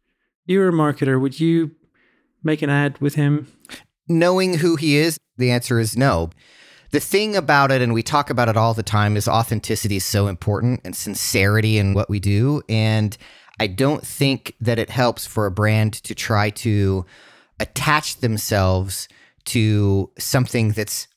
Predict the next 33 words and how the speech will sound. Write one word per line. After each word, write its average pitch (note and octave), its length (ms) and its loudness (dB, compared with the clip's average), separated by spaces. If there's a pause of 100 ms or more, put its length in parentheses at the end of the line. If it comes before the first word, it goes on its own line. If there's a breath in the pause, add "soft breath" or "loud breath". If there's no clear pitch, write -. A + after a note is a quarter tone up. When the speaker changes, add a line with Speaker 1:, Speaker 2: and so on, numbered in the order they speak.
(120)
Speaker 2:
authentic A2 800 -2 (800)
by B2+ 160 2
doing C#3 540 2
that A2 220 2
in A#2 120 4
an A#2 160 0 (180)
inauthentic B2+ 720 0
way. C#3+ 460 0
Speaker 1:
Yeah. B2+ 240 -4 (500 loud breath)
Speaker 2:
It A#2+ 200 -2
really C#3 280 2
just C3 160 -2
kind C#3 180 0
of G#2+ 120 -2
defeats C#3+ 500 -4
the - 80 -4
purpose A#2+ 480 -2
of G2 140 -4
what G#2+ 180 0
you're G2 80 -6
trying G#2+ 300 0
to G2+ 140 -4
accomplish G2 680 -2 (320 loud breath)
in A2+ 120 0
the G2 60 -2
first - 400 -2
place. E2 480 -4 (540 loud breath)
And A#2 580 2 (220)
if A#2 140 -6
you A2+ 80 -2
watch D3 300 0
Mister D3+ 300 -2
Rogers' B2+ 720 0